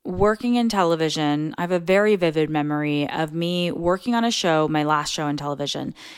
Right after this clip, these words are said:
and standing in the kitchen talking to, um, one of the editors that I was working with on the show and just whining, complaining about everything.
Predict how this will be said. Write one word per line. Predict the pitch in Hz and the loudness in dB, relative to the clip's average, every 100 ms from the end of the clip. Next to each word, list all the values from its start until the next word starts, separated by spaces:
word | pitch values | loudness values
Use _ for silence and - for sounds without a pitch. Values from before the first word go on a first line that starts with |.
| - - | -20 -8
and | 180 180 170 165 170 | -2 2 2 2 0
standing | - - 202 185 202 220 226 233 240 | -2 0 0 0 2 2 4 4 2
in | - 190 | 0 -4
the | 180 | -4
kitchen | 180 165 170 151 147 147 160 _ _ _ _ _ _ _ _ - | -6 -4 -2 0 0 -2 -6 _ _ _ _ _ _ _ _ -6
talking | - 185 180 190 196 | 2 2 2 -2 0
to, | 190 190 175 165 165 160 156 - | 0 0 2 2 2 0 -4 -4
um, | 156 156 151 160 | 0 0 0 0
one | 175 | 0
of | 175 | 0
the | 170 | 0
editors | 156 160 156 151 143 | 0 0 0 -2 -4
that | 160 | -4
I | 151 | -2
was | 147 156 | -2 -4
working | 170 - 156 | -8 -4 -4
with | 147 - | -4 -4
on | 147 143 | -6 -4
the | |
show | - 208 196 156 156 _ _ | 0 4 6 4 0 _ _
and | 180 175 160 | 0 0 0
just | - 185 180 185 180 185 - - - - _ _ _ _ _ _ _ _ _ | 2 4 6 8 6 4 -2 -6 -10 -14 _ _ _ _ _ _ _ _ _
whining, | 156 160 156 151 147 147 117 - 175 - _ _ | -10 -4 -2 -2 -2 -6 -8 -12 -14 -16 _ _
complaining | - 226 220 226 226 226 233 240 247 240 - | 0 2 4 4 4 4 4 6 4 2 2
about | 190 175 180 175 185 - - | 2 4 6 6 4 0 -8
everything. | 160 156 151 160 156 - - - 175 | -6 -6 -6 -6 -6 -6 -4 -4 -6